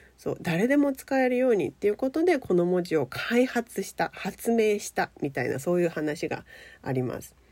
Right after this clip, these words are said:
で、その解説が書いてあるのが、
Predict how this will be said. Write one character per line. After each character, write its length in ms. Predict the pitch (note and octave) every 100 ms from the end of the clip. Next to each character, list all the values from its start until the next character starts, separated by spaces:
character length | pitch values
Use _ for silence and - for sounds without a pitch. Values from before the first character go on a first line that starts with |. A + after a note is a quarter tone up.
| _ _ _
で、 140 | - B3+
そ 160 | B3+
の 280 | A3+ A3 G#3+ - - - -
解 240 | - D4+ D#4
説 280 | D4+ C#4 C4+
が 220 | C4 B3 _ _
書 100 | -
い 100 | A#3
て 120 | G3 E3+
あ 80 |
る 80 | D3
の 160 | C#3 C#3
が、 160 | F#3+